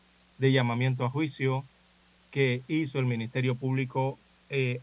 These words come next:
también a una sociedad anónima, eh, a importadora Ricamar, y le ordenó el levantamiento de las medidas cautelares. Así que no es llamada a juicio la, la,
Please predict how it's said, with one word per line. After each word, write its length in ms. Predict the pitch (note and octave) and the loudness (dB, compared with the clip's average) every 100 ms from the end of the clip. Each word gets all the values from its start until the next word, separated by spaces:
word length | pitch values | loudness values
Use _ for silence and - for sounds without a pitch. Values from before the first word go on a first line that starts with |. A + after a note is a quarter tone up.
| - | -4
también 360 | C3 B2+ C3+ | 0 2 2
a 60 | C3+ | 2
una 180 | C#3 C3+ | 0 -2
sociedad 380 | B2+ B2+ B2 B2 | -4 -2 -2 0
anónima, 500 | C3+ E3+ B2 G#2 G#2+ - - - - - | 0 0 -2 -6 -12 -18 -20 -20 -20 -14
eh, 300 | A#2 A#2 A2 A#2 | -8 -6 -6 -4
a 180 | B2 | -2
importadora 800 | A#2+ A#2+ B2+ B2 A#2+ C3 C3+ C3 - | -2 0 -2 -2 -2 0 0 -2 -4
Ricamar, 800 | B2 B2+ B2+ B2+ B2 E3 C#3 - - - - - - - | -6 -2 -2 -2 0 2 2 -2 -14 -20 -20 -20 -16 -2
y 100 | B2+ | 2
le 120 | C3+ | 4
ordenó 500 | B2+ A#2+ B2 C3 D#3+ | 2 0 0 0 0
el 80 | D3+ | 0
levantamiento 960 | B2+ A#2+ A2+ A#2 C#3 C#3 C3 C3 C3 - - - - - | -2 -2 -4 -4 -2 -2 0 0 0 -4 -20 -20 -20 -4
de 240 | B2 C#3+ | 0 0
las 140 | C3 B2 | 2 0
medidas 640 | A2+ B2 B2 A#2+ A#2 - - | 0 2 2 0 -2 -8 -6
cautelares. 1200 | C3+ B2+ B2+ B2+ B2 C3+ D#3 B2 G2 - - - - - - - - - - - | 0 0 0 -2 -2 2 2 2 -2 -14 -20 -20 -20 -20 -20 -20 -20 -20 -20 -14
Así 280 | A2+ B2 | -8 -6
que 600 | A#2+ C#3 C3 A#2+ A2 G#2 G#2 | -2 0 2 2 2 -4 -8
no 460 | G#2+ A#2+ A#2+ A#2 | -8 -4 -2 -2
es 60 | A#2+ | -2
llamada 320 | A#2+ A#2 A#2 | -2 -2 -4
a 20 | |
juicio 340 | B2 C#3 C3+ C3+ | -2 -4 -2 -2
la, 260 | B2 A2+ A2 A#2 A#2 | -2 -4 -6 -12 -10
la, 420 | A#2 A2 A2 | -8 -8 -10